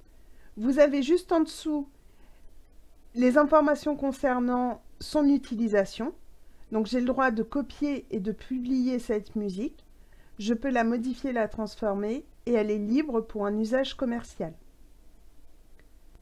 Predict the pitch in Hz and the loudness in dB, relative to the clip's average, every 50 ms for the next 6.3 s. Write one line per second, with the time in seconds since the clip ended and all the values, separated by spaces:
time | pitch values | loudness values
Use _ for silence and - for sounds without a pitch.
0 | - - - - - - - - - - - - - - - - - - - - | -20 -20 -20 -20 -20 -20 -20 -20 -20 -20 -20 -20 -20 -20 -20 -20 -20 -20 -20 -20
1 | - - - - - - - - - 277 254 269 285 285 277 - 349 381 370 - | -20 -20 -20 -20 -20 -20 -12 -4 0 2 2 4 2 2 2 4 4 4 4 2
2 | - 320 269 254 247 226 254 262 - 330 320 320 - 330 302 302 277 262 - 294 | -2 0 2 2 0 0 -2 -2 0 0 0 0 0 -2 -2 -2 -2 -2 0 2
3 | 262 247 240 226 233 247 311 392 - - - - - - - - - - - - | 2 2 2 0 -2 -2 -2 -4 -8 -14 -20 -20 -20 -20 -20 -20 -20 -20 -20 -20
4 | - - - - - - - - - - - - - - - - - - 254 262 | -20 -20 -20 -20 -20 -20 -20 -20 -20 -20 -20 -20 -20 -20 -20 -10 0 6 6 8
5 | 269 302 277 320 294 285 - - 311 277 294 330 339 339 330 302 285 - - 294 | 8 8 8 8 6 6 4 0 2 4 4 2 2 4 4 2 2 2 -2 -6
6 | 269 240 240 208 180 175 | -4 -2 -2 -2 -2 -2